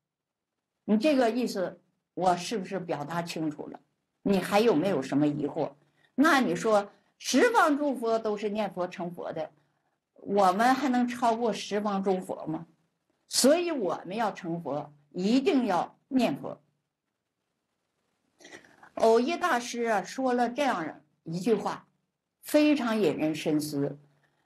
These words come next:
藕益大师是这样说的，说：“法门深妙，破尽一切细论，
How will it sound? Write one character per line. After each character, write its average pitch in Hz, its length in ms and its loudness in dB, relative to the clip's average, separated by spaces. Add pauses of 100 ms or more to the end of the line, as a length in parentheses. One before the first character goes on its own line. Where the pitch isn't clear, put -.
(920)
藕 196 140 2
益 247 140 2
大 254 220 2
师 208 240 -6
是 202 180 -6
这 269 140 0
样 240 200 4
说 156 280 -4
的， 139 240 -8 (340)
说 269 240 4
：“法 196 540 0
门 226 440 0
深 285 320 0
妙， 262 480 2 (800)
破 330 500 4
尽 202 640 -6
一 196 260 -8
切 254 440 -4
细 254 340 -2
论， 233 320 -2